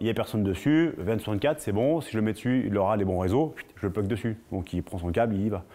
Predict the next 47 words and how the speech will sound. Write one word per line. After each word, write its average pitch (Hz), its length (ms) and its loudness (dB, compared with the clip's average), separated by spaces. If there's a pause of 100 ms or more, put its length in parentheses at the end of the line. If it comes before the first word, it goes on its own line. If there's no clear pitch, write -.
(340)
au 104 80 2
lieu 113 220 4
de, 104 80 2
au 92 340 0
lieu 98 140 0
de 95 80 0
regarder, 104 640 2
euh, 90 420 0 (1120)
euh, 85 180 0
de, 82 420 0
d'aller 92 160 4
sur 98 120 0
l'interface 101 340 0
de 98 60 0
configuration 107 520 0
qui 104 120 -6
est 90 40 -2
pas 98 120 -2
forcément, 92 560 -2
euh, 85 40 0
sympa, 82 300 -2
euh, 113 300 4
là 123 160 4
il 117 80 2
a 104 60 2
tout, 113 140 -4 (160)
c'est-à-dire 87 160 -6
qu'il 92 140 -2
a 92 40 0
la 92 60 -2
configuration 92 400 -2
de 90 40 -2
la 90 40 -2
personne, 117 280 0
il 131 40 2
a - 40 0
la 98 60 -2
configuration 90 280 -2
du 90 80 2
H 87 80 -4
T 110 60 -2
T 104 40 0
P, 127 120 0
la 120 60 2
configuration 90 400 -6
du 87 80 0
réseau, 95 280 0